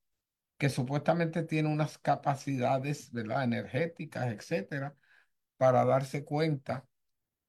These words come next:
qué tratamiento usted debe recibir. Y entonces esa persona <clears throat> va con usted a unas siembras de diferentes, eh, medi-, eh, hojas medic-,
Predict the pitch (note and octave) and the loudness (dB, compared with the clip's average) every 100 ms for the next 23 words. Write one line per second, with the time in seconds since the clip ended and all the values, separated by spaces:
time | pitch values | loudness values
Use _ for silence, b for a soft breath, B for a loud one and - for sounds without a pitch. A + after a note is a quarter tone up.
0 | _ _ - F3+ F#3+ F3 E3 D#3+ D#3+ F#3 | _ _ 0 0 0 0 2 2 2 2
1 | G3 - D#3+ D#3+ C#3 B2+ - E3+ F#3 - | 0 0 -2 -2 -8 -8 -4 0 0 0
2 | C3+ B2+ C#3+ D3 D#3 - _ C3+ D3+ - | -6 0 2 2 0 -2 _ -4 -4 0
3 | E3+ E3+ F3+ D#3+ C#3+ B2 C#3+ F3 F3 E3 | 0 0 0 0 0 0 -2 2 2 2
4 | F#3 F#3 F3 A3+ A3 F3+ - _ _ _ | 0 0 0 2 2 2 -4 _ _ _
5 | _ _ _ - F3+ D3 C3+ B2 - C3+ | _ _ _ 0 2 4 2 0 -2 2
6 | C3 D3+ F3 F#3 F#3 - G#3 - D3 C3 | 2 4 4 4 2 2 2 2 4 4
7 | D3 D#3+ - - E3+ F#3 F3+ C#3+ B2 B2 | 4 0 -2 -4 2 4 4 2 0 -4
8 | - - _ _ _ _ _ _ B2 C3 | -8 -20 _ _ _ _ _ _ 0 2
9 | B2+ B2 - C3 C#3 D3 - D#3+ D#3 - | 4 2 0 2 2 2 0 -2 -2 -6
10 | D3 C#3+ C3+ B2 A#2 A#2 A#2 B2 C3 C#3 | -6 -4 -2 -4 -4 -4 -4 -2 0 -2
11 | C3+ - C3 B2 A#2 G#2+ G#2+ - C3+ C#3+ | -4 -6 -2 0 0 -4 -8 -6 -2 2
12 | D3 D3 D3 D3 C3+ | 4 4 2 0 -4